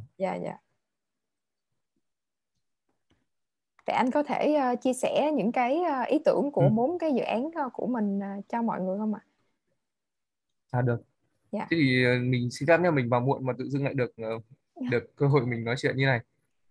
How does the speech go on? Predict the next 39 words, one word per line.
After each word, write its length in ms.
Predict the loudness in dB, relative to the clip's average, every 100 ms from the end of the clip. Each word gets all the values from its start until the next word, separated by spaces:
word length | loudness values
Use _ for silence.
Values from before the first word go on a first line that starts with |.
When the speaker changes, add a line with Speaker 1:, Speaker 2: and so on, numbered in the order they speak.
| _ _ -14 -2
Speaker 2:
Ờ, 180 | -2 -2 -6
thực 60 | 0
ra 240 | 2 2
thì, 140 | 2 2
ờ, 240 | 2 2 0
cái, 260 | 0 0
ờ, 220 | -4 -8
mình 260 | -8 -10 -4
có 120 | -2
bốn 360 | 0 0 -2 -4
cái 440 | -2 0 -2 -4
đề 100 | -6 -2
xuất 200 | 0 -2 -6 _ _ -8
với 200 | -4 -2
bên, 220 | 0 0
ờ, 140 | -2 -2
Catalyst. 560 | -2 0 -2 -6 -14 -18 -20 _ _ _ _ -4
Thì, 180 | -2 -2
ờ, 200 | -4 -8 -8
trước 140 | -4
hết 140 | -2 0
là 140 | 0
cái 200 | 0 0
đề 120 | 0
xuất 180 | 0 -4 -4
thành 180 | -4 -2
lập 120 | -4 -6 -6
cái, 460 | -2 0 -2 -6 -8
một 100 | -4
cái 80 | -2 0
trung 160 | 2
tâm 180 | 4 4
thông 180 | 2 2
tin 180 | 2 2 2 -2 -4 _ _ -8
về 100 | -4
Cardano 320 | 0 2 2 0
tại 80 | -2
Việt 100 | -4
Nam. 180 | -2